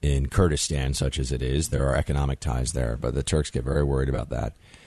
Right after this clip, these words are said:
So they're saying that we need to make sure that, uh,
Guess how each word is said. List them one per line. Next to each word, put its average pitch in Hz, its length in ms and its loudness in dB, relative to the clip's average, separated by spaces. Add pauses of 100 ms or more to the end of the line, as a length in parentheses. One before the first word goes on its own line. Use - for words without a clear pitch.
(320)
So 95 120 6
they're 123 140 8
saying 113 440 6
that 87 300 4
we 90 140 4
need 92 80 6
to 90 80 6
make 87 160 4
sure 85 400 4
that, 78 300 -2
uh, 69 360 2